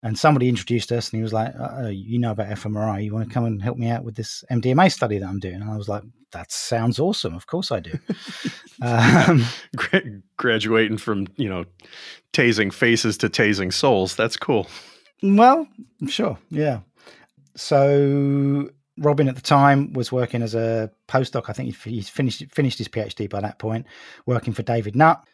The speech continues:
Speaker 1: they were doing studies with psychedelics. So around that time, they were doing the first,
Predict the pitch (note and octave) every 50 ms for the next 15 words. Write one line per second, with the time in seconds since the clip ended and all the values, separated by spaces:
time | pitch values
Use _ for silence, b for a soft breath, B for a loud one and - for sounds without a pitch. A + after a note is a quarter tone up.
0 | _ _ _ _ _ _ _ _ _ _ _ C#3 C#3 C#3+ C#3 C3+ - D3+ D#3 D#3
1 | D3 - - C#3+ C#3+ C#3+ C#3+ C3 C#3+ C#3 - - D3+ C3+ C#3 C3 G3 G3+ B2 -
2 | - - A#2 A2+ B2 C3+ C3 B2+ A#2+ A2+ - - B2+ A#2+ A#2 A#2+ A2+ A2 A2 G#2+
3 | G2+ A#2+ A#2+ A#2 A#2 A2+ G#2+ G2+ G#2+ - - B2+ B2 B2 A#2+ A2+ - - - -
4 | -